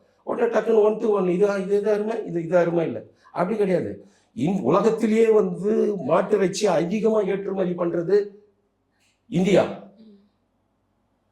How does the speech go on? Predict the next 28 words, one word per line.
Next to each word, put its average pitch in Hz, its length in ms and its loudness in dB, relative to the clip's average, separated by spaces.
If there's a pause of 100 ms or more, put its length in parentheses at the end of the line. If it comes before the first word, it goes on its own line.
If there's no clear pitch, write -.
நீங்க 214 240 4
சொல்ற 220 320 4
மாதிரி 240 180 4
அதிகமா 233 360 4
சாப்பிடுறது 175 420 2
சென்னையா 208 300 2
இருக்கணும். - 260 -12 (1500)
அதிகமா 220 380 2
ஏற்றுமதி 202 680 0
பண்ற 180 260 2
இந்தியாவை 208 440 2
நீங்க 185 180 0
ஏன் 180 80 -2
கேட்க 180 200 -2
மாட்டீங்க? - 300 -10 (160)
இந்தியாவை 185 340 2
கேட்கணும்ல. 170 400 -2 (200)
"ஏய், 190 140 -2
என்னடா 170 320 -2
உலகத்துக்கே 165 520 -2
நீங்க, 160 400 -2 (140)
உலகத்துக்கே 180 520 0
நீங்க 175 260 2
தான் 185 160 2
வந்து 175 260 0
எல்லாத்தையும் 170 220 0
சொல்லி 165 320 -4
தரீங்க, 156 320 -4